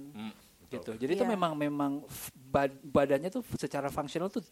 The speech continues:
Speaker 2: beda banget
Speaker 3: Mm-mm.
Speaker 2: gitu. Dan, eh, it takes time untuk memahami ini gitu.
Speaker 3: Iya.
Speaker 2: Nah, kalau case-nya my wife, eh, beruntungnya adalah karena bekerja di M N C waktu itu dan kebetulan di luar negeri,
Speaker 3: Mm-mm.
Speaker 2: em,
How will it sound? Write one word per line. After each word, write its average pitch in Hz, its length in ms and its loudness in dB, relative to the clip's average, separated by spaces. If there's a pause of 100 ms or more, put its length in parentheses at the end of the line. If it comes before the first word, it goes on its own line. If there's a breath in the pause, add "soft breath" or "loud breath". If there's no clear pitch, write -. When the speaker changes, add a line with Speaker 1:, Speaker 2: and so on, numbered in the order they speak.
(240)
Speaker 2:
beda 127 260 2
banget 123 380 -2
Speaker 3:
Mm-mm. 202 180 -8
Speaker 2:
gitu. 113 220 -8
Dan, 113 160 -8
eh, 123 320 -8
it 127 100 -10
takes 131 240 -8
time 156 240 -4
untuk 131 280 -6
memahami 120 680 -8
ini 143 240 -6 (160)
gitu. 208 220 -10
Speaker 3:
Iya. 175 160 -10 (380 loud breath)
Speaker 2:
Nah, 123 160 0
kalau 139 240 0
case-nya 139 560 -2 (720)
my 123 160 -8
wife, 156 340 0 (300)
eh, 131 160 -6
beruntungnya 143 500 2
adalah 139 240 0
karena 127 460 -4 (480 loud breath)
bekerja 123 420 -2
di 123 220 -2
M 127 180 -4
N 117 140 -2
C 165 160 0
waktu 143 280 4
itu 117 120 0
dan 151 100 4
kebetulan 123 380 0
di 117 100 -4
luar 117 220 0
negeri, 135 420 -4
Speaker 3:
Mm-mm. 208 640 -8 (100)
Speaker 2:
em, 123 380 -2